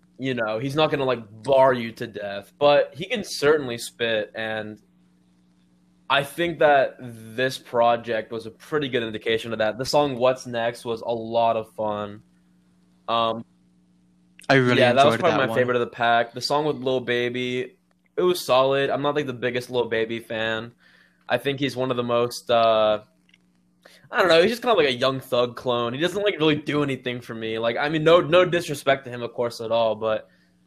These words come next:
Speaker 1: I totally understand the appeal of his music. It's very, like, it's very relaxing. It's very chill. It's, like, something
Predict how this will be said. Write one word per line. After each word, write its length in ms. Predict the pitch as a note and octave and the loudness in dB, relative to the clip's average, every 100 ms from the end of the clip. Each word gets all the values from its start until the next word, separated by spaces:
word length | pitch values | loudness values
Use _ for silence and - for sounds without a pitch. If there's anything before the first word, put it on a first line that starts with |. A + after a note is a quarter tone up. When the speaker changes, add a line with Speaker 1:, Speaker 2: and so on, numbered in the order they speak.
| _ _ | _ _
Speaker 1:
I 120 | D#3 | -2
totally 420 | D#3 - F3 D#3+ D3 | -2 2 4 6 4
understand 440 | C#3 C3+ C3+ C3 | 4 2 0 0
the 100 | B2+ | -2
appeal 360 | A2 - B2+ B2+ | -4 -6 -2 -2
of 80 | |
his 100 | A#2+ | -2
music. 520 | A2 A2+ A2+ A2 A2+ A2 | -8 -10 -10 -6 -8 -8
It's 140 | A2 | -12
very, 440 | A2+ B2 B2+ B2+ B2 | -6 0 2 2 0
like, 480 | A2+ A2 G#2+ - _ _ _ _ _ _ _ | -2 -2 -4 -8 _ _ _ _ _ _ _
it's 140 | C3 A#2 | -12 -10
very 320 | G#2+ D3 D3 | 2 6 6
relaxing. 640 | C3 A#2+ A#2 A#2+ - B2 A#2+ | 4 0 0 0 -4 -8 -10
It's 140 | A2 | -8
very 320 | A2 B2 B2 | 0 0 0
chill. 720 | A#2+ - A2+ A2+ A2 A2 A2 - | -6 -6 0 4 4 4 2 -2
It's, 280 | A#2+ - - | -6 -8 -6
like, 200 | A#2+ A2+ | -4 -4
something 340 | C#3 C3+ A#2+ | -6 -6 -6